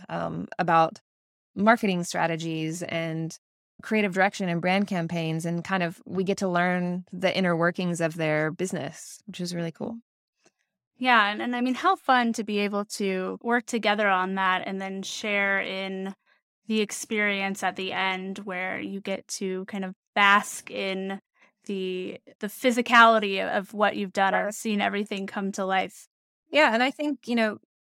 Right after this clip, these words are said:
Speaker 1: we often work with brands, um, on a series of projects. And,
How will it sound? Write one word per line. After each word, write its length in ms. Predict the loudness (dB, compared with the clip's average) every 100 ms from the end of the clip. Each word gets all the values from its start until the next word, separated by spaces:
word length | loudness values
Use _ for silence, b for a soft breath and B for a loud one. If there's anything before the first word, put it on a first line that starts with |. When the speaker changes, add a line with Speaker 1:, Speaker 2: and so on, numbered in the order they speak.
| _ _ _ -2
Speaker 1:
we 200 | 2 6
often 520 | 4 4 2 4 6
work 240 | 4 4
with 240 | 2 2 4
brands, 640 | 4 6 6 4 0 -6 -20 _ _ _ _
um, 420 | -2 0 0 -2 -2
on 380 | 2 4 4 2
a 120 | -2
series 460 | -4 -2 0 2 0
of 100 | 0
projects. 760 | 4 4 4 -2 -4 -16 -16 _ B B B B B B -2
And, 540 | 2 4 4 2 0